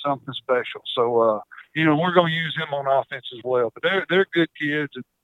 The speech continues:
uh, we just gotta grow. You know, we just gotta grow up together and, and, uh, kinda get things going. And, hey, we may take some, take some punches there early, and hopefully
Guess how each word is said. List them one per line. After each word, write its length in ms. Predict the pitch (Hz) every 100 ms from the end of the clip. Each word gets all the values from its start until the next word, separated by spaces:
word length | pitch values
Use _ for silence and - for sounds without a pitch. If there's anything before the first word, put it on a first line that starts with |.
| _ _ -
uh, 300 | 117 117 117
we 160 | 175
just 200 | 220 208
gotta 200 | 190 180
grow. 300 | 160 151 151 147 -
You 160 | 131
know, 160 | 135 131
we 120 | 147
just 220 | 156 156
gotta 240 | - 147 143
grow 320 | 131 147 147
up 80 | 151
together 540 | 127 143 147 151 151
and, 100 | 123 _ 120 117
and, 80 | 120
uh, 220 | 117 120 113 -
kinda 260 | 139 135 120 _ _ _
get 140 | 151 143
things 280 | 160 156 135 -
going. 400 | 151 156 160 139
And, 180 | 120 110 - -
hey, 120 | 131 131
we 140 | 147
may 160 | 147 143
take 240 | - 151 -
some, 200 | 127 120 -
take 140 | 151 -
some 140 | 135 -
punches 320 | 151 151 147
there 180 | 135 147
early, 340 | 139 151 135 123
and 80 |
hopefully 340 | 120 139 -